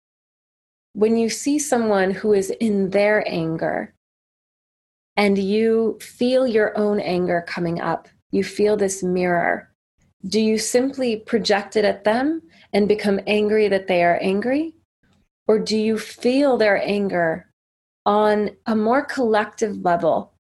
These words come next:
and understand that our anger is often a tool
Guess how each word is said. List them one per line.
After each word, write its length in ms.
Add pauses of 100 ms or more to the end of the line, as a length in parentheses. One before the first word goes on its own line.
(220)
and 160
understand 840
that 360 (440)
our 260
anger 400
is 280
often 600
a 60
tool 640